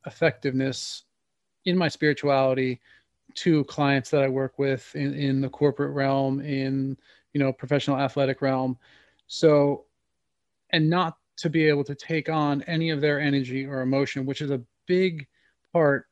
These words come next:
of what is missing from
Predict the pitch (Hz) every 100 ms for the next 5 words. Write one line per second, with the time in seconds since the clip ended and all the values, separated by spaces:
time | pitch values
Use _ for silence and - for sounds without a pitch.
0 | _ 160 143 135 131 - _ _ _ 151
1 | 147 123 139 156 - 143 131 127 - -
2 | 165 - 147 135 131 127